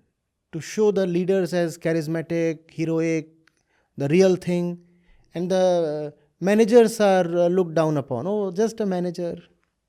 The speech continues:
No, we, you need managers as well. You wouldn't have, uh, had Buddhism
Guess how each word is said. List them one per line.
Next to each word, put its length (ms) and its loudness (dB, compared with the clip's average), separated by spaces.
No, 140 -10
we, 180 -6
you 220 -2
need 160 -2
managers 440 0
as 200 -4
well. 200 -10
You 180 0
wouldn't 200 0
have, 300 0
uh, 360 -2
had 340 -4
Buddhism 640 -2